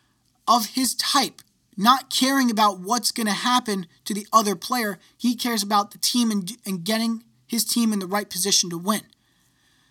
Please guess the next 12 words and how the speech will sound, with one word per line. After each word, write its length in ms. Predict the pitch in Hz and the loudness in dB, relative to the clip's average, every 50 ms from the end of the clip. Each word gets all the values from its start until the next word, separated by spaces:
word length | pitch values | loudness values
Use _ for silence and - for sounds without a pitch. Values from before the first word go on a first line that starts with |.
| _ _ - | _ _ -6
So 180 | - - 208 | -2 0 0
if 80 | 190 - | 0 0
he's 160 | 240 240 240 | 0 0 0
gotta 200 | 294 277 254 208 | 0 0 0 0
hurt 220 | 180 247 262 - | 0 -2 -2 -2
the 100 | - 240 | -4 -4
other 120 | 214 202 185 | -4 -4 -4
player, 260 | - - 254 247 214 | -6 -4 -2 -2 -2
he's 200 | 185 202 202 190 | 0 -2 -2 -2
not 160 | 214 214 196 | -2 -2 -4
afraid 320 | 170 - 214 214 233 202 - | -4 -4 -4 -4 -4 -4 -4
to. 100 | - | -6